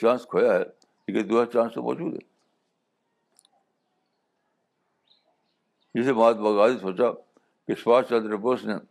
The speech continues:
ایک کوشش کی کہ وہ فوج کے ذریعے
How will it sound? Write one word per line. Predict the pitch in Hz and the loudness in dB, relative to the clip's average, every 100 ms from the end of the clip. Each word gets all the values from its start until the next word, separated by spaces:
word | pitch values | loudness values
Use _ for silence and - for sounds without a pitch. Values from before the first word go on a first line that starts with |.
| _ _ - | _ _ -8
ایک | 87 - _ _ _ _ _ _ _ _ _ _ | -8 -10 _ _ _ _ _ _ _ _ _ _
کوشش | - 123 123 | 0 0 2
کی | 131 | -4
کہ | 127 | -2
وہ | 110 104 92 _ _ _ _ _ _ _ _ _ _ _ _ _ _ _ _ - | 0 -2 -4 _ _ _ _ _ _ _ _ _ _ _ _ _ _ _ _ 2
فوج | 127 147 | 4 4
کے | 147 | 2
ذریعے | 135 135 | 0 0